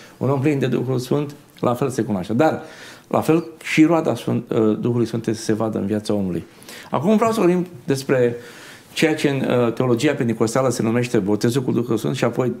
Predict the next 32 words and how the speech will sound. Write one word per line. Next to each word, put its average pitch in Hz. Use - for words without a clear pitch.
vorbim 113
despre 127
ra-, 104
uh, 107
daruri. 107
Dar 156
am 160
vrut 196
să 214
fac 202
trecerea 180
aceasta 151
pentru 165
că 139
consider 170
ca 143
obligatoriu, 131
po-, -
cu 117
siguranță, 120
ca -
un 135
om 208
să 214
ajungă 151
la 120
faza 147
aceasta 123
de 98
maturitate 110
în 95
credință, 95